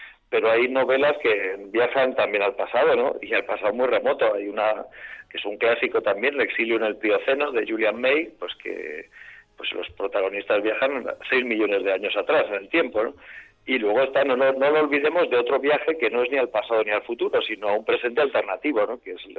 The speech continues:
lo que se denomina la uchronía. Es decir, ¿qué habría pasado si? Y el ejemplo típico, para mí el que más me gusta, es, eh, El hombre en el castillo, de Philip K. Dick, en donde los nazis y los japoneses han ganado la Segunda Guerra Mundial, ¿no?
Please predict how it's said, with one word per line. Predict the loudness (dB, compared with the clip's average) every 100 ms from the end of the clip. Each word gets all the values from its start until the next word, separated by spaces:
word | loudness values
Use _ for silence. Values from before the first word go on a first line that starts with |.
| -12
lo | -12 -8
que | -6
se | -6
denomina | -6 -6 -2 0
la | 2 2 0
uchronía. | -2 0 0 2 0 -2 -8 -18 -16 -16 -14
Es | -6
decir, | -4
¿qué | 0
habría | 2 4 2
pasado | 2 2 2 4 4
si? | 2 0 -4 _ -14 -14 _ -6
Y |
el | -4
ejemplo | -2 -2 -2
típico, | -2 -4 -2 0 2 2 -2 -2
para | -2
mí | 0
el | -4
que | -4
más | -4 -2
me | -2
gusta, | -4 0 0
es, | 0
eh, | -2 -2 -2
El | -2
hombre | 0 0
en | 0
el | 0
castillo, | -2 -4 -4 0 0
de | -2 -4
Philip | -4 -4
K. | 0 0
Dick, | -2 -10 -20 -18 -18 -20 -10
en | -8 -4
donde | -2 -2 0 -2 -2 -8 -6
los | -6 0
nazis | 0 2 0
y | 2
los | 0 2
japoneses | 2 0 0 0
han | 0 0
ganado | 2 4 4
la | 4
Segunda | 2 0 2 2
Guerra | 2
Mundial, | 0 0 2 2
¿no? | 2 -4